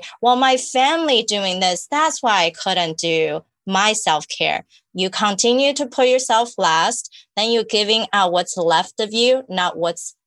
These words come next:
the best of you. For us to be, tap into our full potential, take ownership of who you are and learn the skills that you need to pivot from the negativity to the positive side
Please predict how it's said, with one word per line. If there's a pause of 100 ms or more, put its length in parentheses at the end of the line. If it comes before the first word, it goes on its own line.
(120)
the
best (140)
of
you. (300)
For
us
to (120)
be, (200)
tap
into
our
full (120)
potential, (220)
take (120)
ownership (100)
of (160)
who
you
are (260)
and
learn
the
skills
that
you
need (160)
to
pivot (360)
from
the
negativity (320)
to
the
positive
side